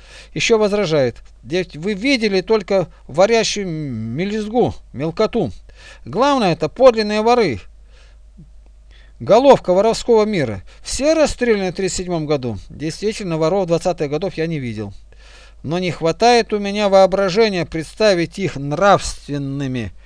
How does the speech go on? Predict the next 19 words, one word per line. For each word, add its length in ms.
личностями. 920
Но 120
довольно. 520
Скажем 520
и 40
слово 320
в 20
защиту 400
блатных. 560
У 160
них-то 460
есть 420
своеобразный 920
кодекс 500
и 80
своеобразное 800
понятие 520
о 20
чести. 520